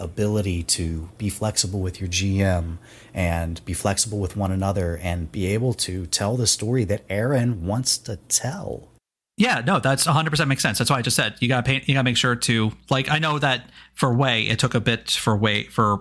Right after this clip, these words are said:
Speaker 2: Aaron to realize that with Wei. And yeah, I, you know, I should have been, like, I should have been more clear in regards to, you know, certain things during character creation, 'cause I did throw out the expectations. And yeah, that was just a, you know, a talk that we, we eventually had,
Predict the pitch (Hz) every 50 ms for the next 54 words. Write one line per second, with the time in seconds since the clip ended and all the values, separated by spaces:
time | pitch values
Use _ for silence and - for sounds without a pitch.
0 | - - 110 104 101 104 - 101 101 101 101 107 107 123 120 - 127 120 - -
1 | 143 147 160 165 - _ _ _ _ _ _ _ _ _ _ _ _ _ _ _
2 | _ _ _ _ _ _ _ - 147 143 139 139 135 131 120 - 160 135 120 113
3 | - - - - - - 143 143 135 - - - - 180 143 127 123 123 120 143
4 | 147 143 - 160 143 143 156 160 - - 147 135 123 123 - - - - 147 139
5 | - 160 131 135 135 131 127 120 120 - - 127 117 117 113 110 - - - -
6 | _ _ _ 127 117 117 113 104 107 101 - - - 110 107 104 101 101 98 98
7 | - - - 113 104 104 104 - - 113 104 110 107 - 110 107 104 107 107 -
8 | - - - _ - - - 123 110 117 - 165 156 139 - - - 110 104 98
9 | - 107 - 113 127 117 127 123 - - 127 117 113 110 - 113 104 107 - -
10 | 120 113 - 117 104 104 - - 104 101 104 - - - _ _ _ _ _ _
11 | _ _ _ - 104 110 117 117 113 110 113 151 135 98 - - - 120 117 113
12 | 113 113 - 131 117 - - - 143 117 113 113 - - - _ _ _ _ -
13 | - - _ _ _ _ _ - 196 - - 220 214 208 220 202 180 170 - 190
14 | 190 180 - - 165 170 165 156 175 165 - - 156 131 117 110 107 107 -